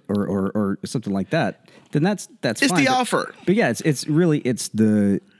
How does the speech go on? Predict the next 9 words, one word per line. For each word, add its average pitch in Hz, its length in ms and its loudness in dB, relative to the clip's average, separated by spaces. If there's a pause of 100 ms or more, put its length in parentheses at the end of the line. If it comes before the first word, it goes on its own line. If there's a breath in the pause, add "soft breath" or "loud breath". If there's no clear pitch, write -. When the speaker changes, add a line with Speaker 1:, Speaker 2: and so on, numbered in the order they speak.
Speaker 1:
it's 104 180 0
the 113 80 6
intent, 104 300 2
it's - 120 -2
the 85 100 0
offer. 52 300 -6 (300 soft breath)
Speaker 2:
Yeah, 98 220 0 (100)
and, 160 300 2
and 156 300 0